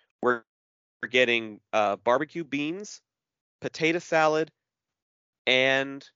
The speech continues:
mac and cheese. They are also providing s-, several gallons of unsweet tea, sweet tea, lemonade,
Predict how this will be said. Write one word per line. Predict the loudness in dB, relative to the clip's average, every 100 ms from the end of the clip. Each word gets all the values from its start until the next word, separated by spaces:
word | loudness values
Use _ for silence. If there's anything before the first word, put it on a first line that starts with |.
| _ _ _ _ _
mac | 0 0 0
and |
cheese. | -10 -12 -12 -20 -20 _ _ _ _ _ _ _ _ 0
They | 2
are | 4
also | 2 0 -2
providing | -6 -8 0 0 0
s-, | -6 -18 _ _ _
several | -20 -2 -2 0 -6
gallons | 0 0 2 -2 -6 -6
of | -4 -4 -6 _
unsweet | -4 -4 -8 -10 -10
tea, | -12 -10 -8 -8 _ _ _
sweet | -16 -6 -4 -4 -6
tea, | -10 -8 -6 -8 -12 _ _ _ _ _ _ _ _
lemonade, | -10 0 4 4 2 2 2 2 0 -4